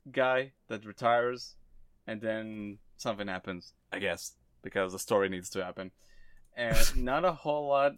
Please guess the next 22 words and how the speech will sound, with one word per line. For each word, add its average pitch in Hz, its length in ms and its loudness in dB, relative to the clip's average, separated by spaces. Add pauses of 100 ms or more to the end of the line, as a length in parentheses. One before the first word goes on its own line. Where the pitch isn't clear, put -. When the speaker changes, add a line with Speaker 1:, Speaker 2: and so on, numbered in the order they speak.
(140)
Speaker 1:
to, 127 140 -8
like, 101 300 -2 (380)
for 120 160 -12
me 101 240 -10
to 107 120 -14
say 120 300 0
aside 104 340 -2
from 107 120 -12
that. 98 180 -6
Again, 101 260 -6 (280)
originals, 120 520 -2
so - 120 -8
I'm 92 100 -12
curious 101 340 -4
to - 100 -16
see, 120 380 -8 (460)
and 95 380 -8
the 101 80 -8
director 98 720 -4 (760)
done 110 400 0
almost 107 680 -4
nothing 110 680 -6